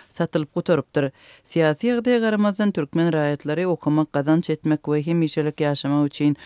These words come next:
Orsiýada gidýärler. Rus häkimetleri Moskwa pilotsuz uçarlaryň hüjüminde Kiýewi aýplaýarlar. Ukrain tarapy şeýle hüjümler barada adatça düşündürüş bermeýär. Şeýle de bolsa Ukrainanyň prezidentiniň edarasynyň başlygynyň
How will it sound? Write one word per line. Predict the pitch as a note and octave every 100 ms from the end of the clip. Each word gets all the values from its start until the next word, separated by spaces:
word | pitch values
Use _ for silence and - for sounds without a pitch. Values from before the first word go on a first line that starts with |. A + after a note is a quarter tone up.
| - - -
Orsiýada | D#3+ C#3 C#3+ C#3
gidýärler. | C#3+ C#3+ C#3 C3+ C#3 C3 _ -
Rus | D#3 G3+ -
häkimetleri | A#3+ A#3 A#3 A#3 A#3+ A#3+
Moskwa | F#3 D#3 - D#3 E3+
pilotsuz | F3 F3 D#3 D3 F3
uçarlaryň | D#3+ E3 D#3+ D3+ D3+ D#3 E3
hüjüminde | D3 D#3 D#3 D#3 D#3+ - - - -
Kiýewi | - F3 D#3+ D3+
aýplaýarlar. | D3+ D3+ D3 D#3 D3+ D3 D3+
Ukrain | C#3+ - D3 D3+
tarapy | D#3+ D#3+ D#3+
şeýle | F3+ E3 D3 D3+
hüjümler | D#3 D3+ D3+ D3+
barada | D3+ D3 D3
adatça | D3+ C#3+ C#3+ - D#3+
düşündürüş | D3 - F3+ E3 E3 - G#3
bermeýär. | F#3+ D#3 D#3 D3+
Şeýle | C#3+ - D3+ D#3+
de | A3
bolsa | G#3 G3+ F3+
Ukrainanyň | E3 D#3 D3+ D3 D#3
prezidentiniň | D3+ D3+ C#3+ C#3+ D3 C#3 C#3+ D3
edarasynyň | C#3+ C#3 C3 - C#3+
başlygynyň | D3+ - D3 C#3+ D#3+